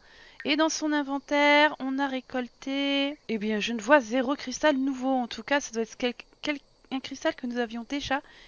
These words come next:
et que, bah, écoutez, je ne sais pas. <laughs> Je pense qu'il est paresseux, nous a carrément oublié. Ah si, c'est une hématite qu'il nous a donnée. C'est pas mal.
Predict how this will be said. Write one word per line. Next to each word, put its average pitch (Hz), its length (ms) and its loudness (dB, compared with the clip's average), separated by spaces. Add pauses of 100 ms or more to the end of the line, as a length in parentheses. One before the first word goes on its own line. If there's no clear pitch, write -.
(300)
et 262 140 0
que, 202 1300 -2 (520)
bah, 202 100 0
écoutez, - 400 -8
je 240 80 -8
ne 220 60 -8
sais - 140 -8
pas. - 160 -10 (160)
<laughs> - 0 -
Je 254 720 4
pense 247 180 -4
qu'il 202 520 -6
est 208 60 -6
paresseux, 196 380 -2
nous 214 180 -4
a 208 60 0
carrément 233 300 -2
oublié. 190 200 -8 (220)
Ah 202 100 6
si, - 260 -6 (500)
c'est - 260 4
une 330 100 2
hématite 247 420 2
qu'il 214 140 -8
nous 196 120 -8
a 185 40 -6
donnée. 175 300 -8
C'est - 160 -6
pas 185 140 -2
mal. 135 220 -10